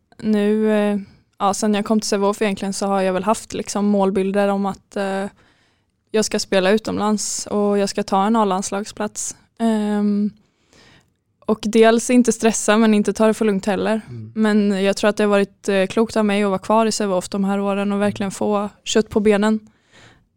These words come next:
Speaker 1: eh, så att man är redo för något annat.
Speaker 2: Du blickar gärna, eh, utomlands?
Speaker 1: Ja, jag vill, eh, jag vill gärna testa på någon annan liga och,
Speaker 2: Mm.
Speaker 1: och,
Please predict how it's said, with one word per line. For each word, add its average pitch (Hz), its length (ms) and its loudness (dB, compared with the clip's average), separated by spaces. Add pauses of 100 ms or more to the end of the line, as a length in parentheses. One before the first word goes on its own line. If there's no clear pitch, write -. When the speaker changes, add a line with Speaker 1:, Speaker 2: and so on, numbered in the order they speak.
Speaker 1:
eh, 208 440 -2
så - 160 -4
att 214 80 -6
man 202 180 0
är 190 140 0
redo 214 260 0
för 220 140 -6
något 202 200 -4
annat. 214 400 -6 (1600)
Speaker 2:
Du 123 100 -2
blickar 123 280 2
gärna, 110 440 2
eh, 92 60 0 (200)
utomlands? 110 640 -4 (500)
Speaker 1:
Ja, 262 280 6
jag 240 140 4
vill, 247 320 2
eh, 226 60 4 (600)
jag 226 120 6
vill 233 100 6
gärna 208 240 4
testa 196 280 -4
på 202 180 -8
någon 196 180 -2
annan 190 260 -2
liga 190 440 -2
och, 190 220 0
Speaker 2:
Mm. 190 120 -4
Speaker 1:
och, 196 420 -2